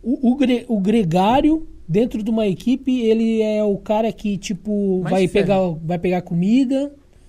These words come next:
Speaker 2: Vai
Speaker 1: que
Speaker 2: pegar
Speaker 1: ele volta lá na
Speaker 2: comida.
Speaker 1: caravana, né, pra pegar
Speaker 2: Daí ele
Speaker 1: comida.
Speaker 2: pega, meu, tem uns vídeos de uns caras, assim, que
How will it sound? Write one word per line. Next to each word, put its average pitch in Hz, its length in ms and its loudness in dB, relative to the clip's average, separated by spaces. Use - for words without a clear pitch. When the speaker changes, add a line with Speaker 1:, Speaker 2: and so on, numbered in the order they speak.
Speaker 2:
Vai 156 160 -8
Speaker 1:
que - 20 -10
Speaker 2:
pegar 175 160 0
Speaker 1:
ele 180 100 4
volta 196 320 2
lá 196 100 4
na 220 160 2
Speaker 2:
comida. 185 80 -4
Speaker 1:
caravana, 196 580 2
né, 208 120 -2
pra 190 140 -4
pegar 185 220 -4
Speaker 2:
Daí 170 160 -8
ele 196 160 0
Speaker 1:
comida. 214 180 -4
Speaker 2:
pega, 170 240 -2
meu, 185 260 -2
tem 160 240 -10
uns 196 220 -8
vídeos 160 380 -8
de 220 40 -6
uns 214 200 -6
caras, 156 400 -8
assim, 170 200 -12
que 202 260 -12